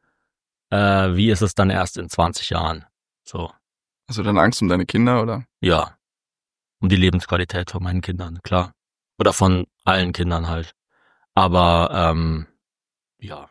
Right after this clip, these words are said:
Speaker 1: das war's eigentlich. Ich habe auch noch was anderes mitgebracht, finde ich auch witzig. Das habe ich zufällig bei mir gefunden, schon mal hier, Werkbuch für Jungen. Das ist ein total geiles Buch tatsächlich.
Speaker 2: Hast du es gelesen?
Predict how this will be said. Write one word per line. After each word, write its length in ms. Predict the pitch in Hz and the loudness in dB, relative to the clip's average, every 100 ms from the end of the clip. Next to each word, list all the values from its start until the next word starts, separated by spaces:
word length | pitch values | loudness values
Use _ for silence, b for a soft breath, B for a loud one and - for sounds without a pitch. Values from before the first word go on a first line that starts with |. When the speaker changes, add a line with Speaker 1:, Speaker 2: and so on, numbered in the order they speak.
| _ _ | _ _
Speaker 1:
das 200 | - - | -20 -18
war's 200 | 92 85 | -16 -16
eigentlich. 180 | - 87 | -18 -20
Ich 260 | - - - | -20 -6 2
habe 100 | 117 | 4
auch 100 | 131 | 4
noch 140 | 113 | 2
was 120 | 107 | 0
anderes 320 | - 123 131 | 2 2 2
mitgebracht, 400 | 147 139 139 135 | -2 -6 -6 -6
finde 160 | - 120 | -8 -20
ich 80 | - | -16
auch 180 | 131 - | -16 -16
witzig. 360 | 131 - 139 | -18 -18 -20
Das 360 | _ _ _ - | _ _ _ -20
habe 100 | 123 | -20
ich 60 | - | -20
zufällig 380 | 135 139 131 - | -14 -10 -10 -8
bei 80 | 127 | -6
mir 80 | 117 | -6
gefunden, 320 | - 131 127 | -4 -2 0
schon 120 | 120 | 2
mal 100 | 123 | 2
hier, 260 | 107 127 120 B B B B - | 4 4 4 B B B B -8
Werkbuch 580 | 98 110 120 - 127 | 2 2 2 0 -4
für 200 | 113 - | -2 2
Jungen. 500 | 110 113 117 104 95 95 _ | 4 4 4 2 -2 -6 _
Das 200 | - 113 | -4 -2
ist 160 | 120 - | -4 -4
ein 40 | |
total 460 | 110 120 - 131 147 | -4 -2 4 4 4
geiles 380 | 135 131 135 - | 4 4 2 0
Buch 280 | - 139 - | -2 -2 0
tatsächlich. 520 | 110 101 104 98 120 | -2 0 0 2 2
Speaker 2:
Hast 140 | 135 | 0
du 20 | 123 | -2
es 100 | 113 | 0
gelesen? 400 | 110 123 107 | 2 2 2